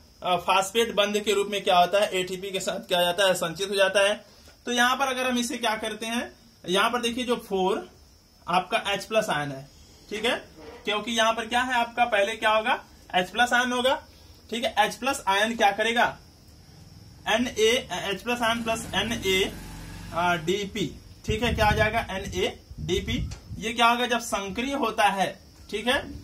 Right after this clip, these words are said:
तो ये क्या बना लेगा, एन ए डी पी एच टू, ठीक है, क्या बना लेगा, एन ए डी पी एच टू बना लेता है। और एन ए डी पी एच टू के कितने molecule बनेंगे,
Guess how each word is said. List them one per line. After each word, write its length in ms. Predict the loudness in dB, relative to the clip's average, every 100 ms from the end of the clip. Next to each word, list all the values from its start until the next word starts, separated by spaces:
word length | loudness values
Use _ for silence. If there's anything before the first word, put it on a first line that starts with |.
| -18 -10
तो 60 | -4
ये 120 | -2
क्या 220 | 2 2
बना 180 | 2 0
लेगा, 360 | 0 0 -2 -4 -16 -20 -20 -20 -20 -20 -20 -20 -20 -20 -20 -20 -10
एन 180 | -4 -2
ए 420 | 2 4 4 0 -8 -20 -20 -10
डी 360 | -6 -4 -2
पी 200 | -2 -2 0
एच 220 | -2 -2
टू, 220 | -6 -6 -8 -18 -4
ठीक 160 | -2
है, 80 | 0
क्या 160 | 2 2
बना 180 | 4 2
लेगा, 360 | 2 2 0 -6
एन 440 | -12 -6 -2 -2
ए 340 | 4 4 4 -2 -20 -12
डी 200 | -4 -2
पी 280 | 0 -2 -2 -6 -10 0
एच 220 | 0 0
टू 100 | 0
बना 220 | 2 4 4
लेता 240 | 4 4
है। 220 | 4 2 -4 0
और 180 | 4 6
एन 200 | 4 0
ए 200 | 2 2
डी 120 | 2
पी 220 | -2 -4 -2
एच 180 | -4 -4
टू 60 |
के 120 | -6 -6
कितने 240 | -6 0
molecule 360 | 2 0 -2 -2
बनेंगे, 460 | -2 -2 -2 -2